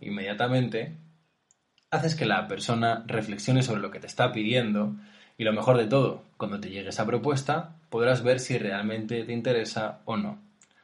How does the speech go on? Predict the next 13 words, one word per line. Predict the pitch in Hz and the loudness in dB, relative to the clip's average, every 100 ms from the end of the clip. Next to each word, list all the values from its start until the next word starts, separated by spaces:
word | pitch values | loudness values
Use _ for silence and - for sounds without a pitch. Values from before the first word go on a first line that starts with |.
| _ _ _ - | _ _ _ -8
Esta | 135 135 131 | 2 4 8
cuarta | 139 131 147 | 8 8 6
estructura, | 131 - - - 143 110 131 - _ _ | 4 2 -6 2 4 4 2 -6 _ _
"pásame | - 135 139 123 | 4 6 8 6
una | 120 113 | 4 2
propuesta", | 104 101 131 139 - 113 135 - - - - | 0 -2 0 0 0 -6 -8 -14 -20 -20 -8
la | - | -6
puedes | 113 139 156 | 0 2 4
hacer | 123 104 117 | 0 0 0
además | 107 104 104 104 | 0 0 -2 -2
con | - 98 | -6 -8
mucho | 104 107 107 | -4 -4 -4
humor, | 92 101 127 | -4 -2 -2